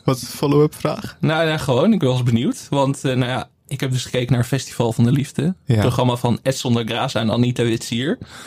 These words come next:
Speaker 2: Ik vind het heel ironisch dat je het programma over de liefde laat presenteren door mensen die nul chemie hebben met elkaar. Dat begint al heel erg goed.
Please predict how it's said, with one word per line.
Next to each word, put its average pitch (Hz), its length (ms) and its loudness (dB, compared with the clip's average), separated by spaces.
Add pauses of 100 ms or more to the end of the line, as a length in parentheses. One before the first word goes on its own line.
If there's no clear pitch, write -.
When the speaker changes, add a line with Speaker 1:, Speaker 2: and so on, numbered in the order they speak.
(160)
Speaker 2:
Ik - 80 -20
vind 127 140 0
het 127 100 0
heel 139 180 0
ironisch 123 380 2
dat 127 100 -4
je - 60 -8
het 123 120 -2
programma 127 280 2
over 123 160 2
de 127 60 0
liefde 127 300 -2
laat 120 140 0
presenteren 120 540 -4
door 117 100 4
mensen 123 260 0
die 120 100 2
nul 143 180 4
chemie 123 280 0
hebben 135 180 0
met 127 140 0
elkaar. 139 380 -2
Dat 131 160 -2
begint 131 300 -2
al 123 80 2
heel 120 180 2
erg 123 100 -4
goed. - 280 0